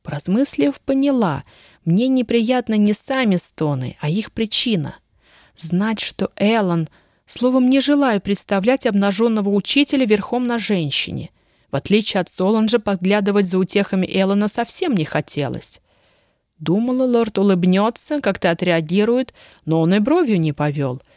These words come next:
Неужели не читал мысли? <laughs> Непривычно. «Эллен», не решаясь сделать глоток, покосилась на смаковавшего напиток наставника.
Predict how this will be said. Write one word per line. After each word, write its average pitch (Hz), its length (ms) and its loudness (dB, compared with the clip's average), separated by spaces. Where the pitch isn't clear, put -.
Неужели 160 500 0
не 349 160 2
читал 320 360 0
мысли? 220 600 0
<laughs> 208 220 -6
Непривычно. 214 1040 0
«Эллен», 175 480 -2
не 170 100 2
решаясь 170 460 0
сделать 165 340 0
глоток, 170 580 -2
покосилась 180 600 -2
на 175 120 -2
смаковавшего 175 800 -2
напиток 170 560 -2
наставника. 143 800 -8